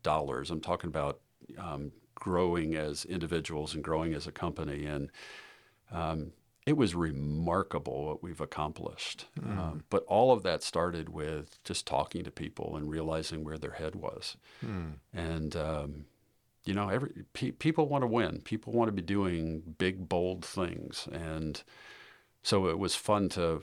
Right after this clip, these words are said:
Speaker 1: a year later, say, "Look,
Speaker 2: Hmm.
Speaker 1: look at what you did."
Speaker 2: Wow.
Speaker 1: Yeah.
Speaker 2: Wow. 'Cause I know you're right. If you survived something, you wanna just, you wanna coast now for a while. You just
Speaker 1: Yes.
Speaker 2: wanna rest. And you
Speaker 1: Yeah.
Speaker 2: do have to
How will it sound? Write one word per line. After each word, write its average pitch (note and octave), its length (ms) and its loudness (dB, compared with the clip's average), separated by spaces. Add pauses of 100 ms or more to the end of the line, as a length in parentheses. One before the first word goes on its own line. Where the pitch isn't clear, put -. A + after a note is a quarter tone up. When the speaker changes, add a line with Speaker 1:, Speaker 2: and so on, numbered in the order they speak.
Speaker 1:
a G2 60 2
year E2+ 300 0
later, D#2+ 380 -4
say, D#2 240 -4
"Look, E2 220 -4
Speaker 2:
Hmm. F2+ 380 -6
Speaker 1:
look G#2 240 -2
at B2+ 80 -4
what B2+ 220 0
you A2+ 80 2
did." G2 400 -2 (260)
Speaker 2:
Wow. F2+ 320 -4 (120)
Speaker 1:
Yeah. F2+ 300 -6 (180)
Speaker 2:
Wow. F2+ 300 -6 (280)
'Cause A2 160 -4
I G#2+ 80 4
know G2+ 240 0
you're G#2+ 260 -2
right. G2 280 6 (260)
If G#2 180 -8
you A2+ 120 -2
survived G2+ 680 0
something, D#2+ 600 -4
you G2+ 160 -6
wanna F2+ 240 0
just, E2+ 320 -8 (340)
you G#2 160 -6
wanna F2 180 -4
coast - 460 -2
now C#2 160 -8
for - 160 -8
a - 20 -6
while. D2+ 280 -4
You F2+ 80 2
just D2 160 2
Speaker 1:
Yes. - 40 -6
Speaker 2:
wanna F2+ 160 -6
rest. F#2 400 -6
And F#2+ 220 -4
you A2 60 0
Speaker 1:
Yeah. B2 80 0
Speaker 2:
do F3 120 4
have G3+ 100 2
to G2+ 120 -6